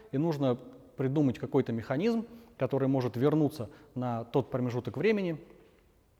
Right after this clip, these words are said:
и перезаписать данные. А, опять же, не хотелось придумывать свои велосипеды,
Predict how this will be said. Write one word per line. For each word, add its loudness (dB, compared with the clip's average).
и 4
перезаписать 0
данные. -4
А, -4
опять 4
же, 2
не 0
хотелось 4
придумывать 0
свои 0
велосипеды, 0